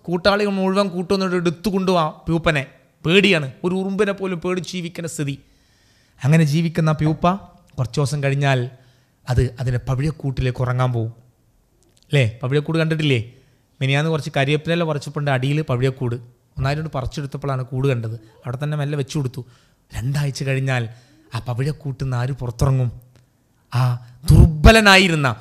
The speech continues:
ഉറുമ്പിനെ പോലും പേടിച്ചു നിന്നിരുന്ന, പക്ഷികളെ കാണാതെ എങ്ങനെയൊക്കെയോ കടിച്ചു കൂട്ടിയിരുന്ന ആ കൊച്ചു പൂമ്പാറ്റയുടെ മുമ്പിലുള്ള പ്യൂപ്പ പിന്നെ പുറത്തിറങ്ങാനുണ്ട്.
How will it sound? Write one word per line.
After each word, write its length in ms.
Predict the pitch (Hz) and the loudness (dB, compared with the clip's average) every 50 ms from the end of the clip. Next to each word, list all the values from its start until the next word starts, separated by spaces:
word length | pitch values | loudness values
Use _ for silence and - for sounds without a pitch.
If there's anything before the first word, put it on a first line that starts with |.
| - - - | -10 -8 -2
ഉറുമ്പിനെ 480 | 165 175 208 226 240 226 220 226 220 220 | 0 2 4 4 4 6 6 6 4 4
പോലും 320 | 226 208 220 220 214 196 | 2 2 4 4 6 8
പേടിച്ചു 480 | 156 208 226 247 254 254 - - - 220 | 8 8 8 8 6 2 2 2 2 2
നിന്നിരുന്ന, 500 | 220 220 214 208 190 180 165 147 123 - - - - - - _ _ _ _ _ _ _ _ - - | 4 6 6 6 6 6 6 4 2 0 -6 -16 -20 -20 -20 _ _ _ _ _ _ _ _ -4 -4
പക്ഷികളെ 500 | 139 - - - - 208 214 196 190 180 - | -4 0 6 8 8 8 8 6 2 0 2
കാണാതെ 600 | 165 170 175 190 190 196 208 208 214 220 220 214 | 2 4 6 6 8 8 10 10 10 10 8 6
എങ്ങനെയൊക്കെയോ 560 | 202 196 202 208 202 - - 220 220 226 240 233 - 208 | 4 4 2 0 -2 0 0 0 2 2 2 0 0 0
കടിച്ചു 260 | 214 233 180 - 226 | -2 -2 -2 -4 -4
കൂട്ടിയിരുന്ന 580 | 208 220 170 190 202 185 175 160 147 131 120 - - - - _ _ - - | -4 -2 0 2 2 2 4 2 2 0 0 -4 -12 -20 -20 _ _ -8 -8
ആ 40 | 143 | -8
കൊച്ചു 640 | - - - - - - - - - 208 175 139 - - - - _ - - | -8 -8 -6 -6 -6 -4 -4 0 2 2 2 2 0 -6 -16 -6 _ 4 4
പൂമ്പാറ്റയുടെ 640 | 147 160 160 170 175 175 170 170 180 170 165 160 | 4 4 4 2 2 2 0 -2 -2 0 0 2
മുമ്പിലുള്ള 400 | 160 151 156 165 170 165 160 156 | 0 0 0 -2 -2 -2 -2 0
പ്യൂപ്പ 460 | 147 - 156 156 165 165 165 170 147 131 113 - - - _ _ _ _ - | 2 2 2 2 2 0 2 2 2 2 0 -6 -14 -20 _ _ _ _ -6
പിന്നെ 180 | 131 135 143 143 | -4 -4 -4 -4
പുറത്തിറങ്ങാനുണ്ട്. 1160 | - - 127 123 127 131 127 - - 147 143 143 139 135 131 127 123 117 110 107 107 - _ | -6 -8 -8 -6 -6 -6 -8 -6 -6 -6 -4 -4 -2 -2 -2 -2 -2 -2 -2 -4 -6 -8 _